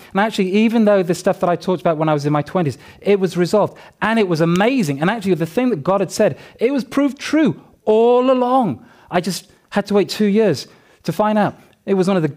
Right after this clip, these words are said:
greatest, most profound experiences of my life. I wouldn't trade that difficult time for all the tea in China. But I am hard to discourage. I met up with a friend a couple of days ago, and he said, "Philip, I was really, re-, um,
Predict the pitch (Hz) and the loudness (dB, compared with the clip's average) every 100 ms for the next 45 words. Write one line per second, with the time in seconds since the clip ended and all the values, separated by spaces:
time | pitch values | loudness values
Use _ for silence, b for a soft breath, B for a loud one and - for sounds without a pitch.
0 | - 190 196 202 190 175 170 165 185 180 | -2 -2 -2 -4 0 -2 -2 -4 -2 -2
1 | 139 196 196 151 147 170 214 156 B B | -2 -4 -2 -2 0 2 2 -2 B B
2 | - 254 262 175 - 190 180 180 175 180 | -2 0 0 -4 -4 -2 0 -2 -4 -4
3 | 202 180 - 160 165 B B - 214 202 | -2 -2 -2 -2 -2 B B -4 0 2
4 | 196 - 175 180 - 214 247 240 135 - | 0 0 0 0 -2 -2 2 2 0 -4
5 | _ b b b b b 147 202 - B | _ b b b b b 0 0 -2 B
6 | B - 220 254 - 190 196 185 - - | B -2 2 2 2 0 0 -2 -8 -8
7 | - 240 202 151 156 - 185 170 226 220 | -2 0 0 -2 -10 -6 -6 -2 0 0
8 | 139 - - - 196 220 196 175 - 220 | -2 -6 -14 -4 0 0 0 -2 -2 0
9 | 226 165 - 175 170 208 190 151 147 151 | 0 -2 -4 -4 0 0 0 -2 -2 -2
10 | 151 - 185 185 - 139 135 139 160 156 | -6 -4 -2 -2 -4 -4 -4 0 0 0
11 | 147 - 139 139 143 139 143 143 139 | -4 -12 -12 -6 -4 -2 -2 -2 -4